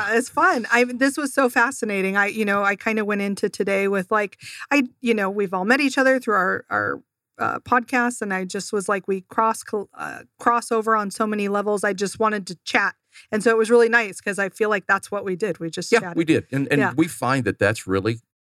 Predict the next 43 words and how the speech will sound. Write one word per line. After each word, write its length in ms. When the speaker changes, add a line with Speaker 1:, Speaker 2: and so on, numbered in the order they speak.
Speaker 3:
makes 320
the 80
best 240
times 240
for 180
us 180
and 120
our 60
podcast 440
Speaker 2:
Yeah. 180
Speaker 3:
as 60
well, 300
is 280
when 340
when 180
you 420
have 220
a 60
conversation 600
like 180
we've 140
had 200
today, 400
and 180
you 80
feel 200
like 180
we 120
just 180
sat 160
down 160
and 80
started 300
talking, 380
and, 80
Speaker 2:
Right. 200
Speaker 3:
and, 280
and 180
now 180
the 80
time's 380
gone. 280
So, 280